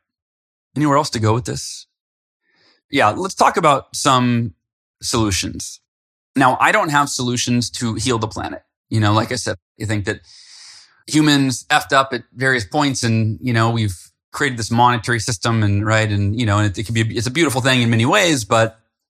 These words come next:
anyway, the point is I'm not trying to offer global solutions right now. I want to offer individual solutions for you.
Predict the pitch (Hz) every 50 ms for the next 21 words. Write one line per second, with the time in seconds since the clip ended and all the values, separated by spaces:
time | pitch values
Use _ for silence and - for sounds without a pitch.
0 | _ _ _ _ _ - 170 156 127 107 95 90 82 131 123 - 170 160 143 131
1 | 120 120 120 127 131 131 135 131 - 135 123 120 117 120 123 - 120 117 110 101
2 | 107 113 117 117 113 120 110 - - 110 110 110 110 - - 110 104 104 104 98
3 | 98 104 98 101 101 101 107 117 117 120 113 - 110 110 110 - 110 110 - -
4 | 117 120 127 123 117 107 101 113 113 107 101 107 104 104 101 95 - - - 92
5 | 98 101 95 92 - - 95 92 90 87 - - - 101 98 92 95 92 87 87
6 | 92 95 101 - - - -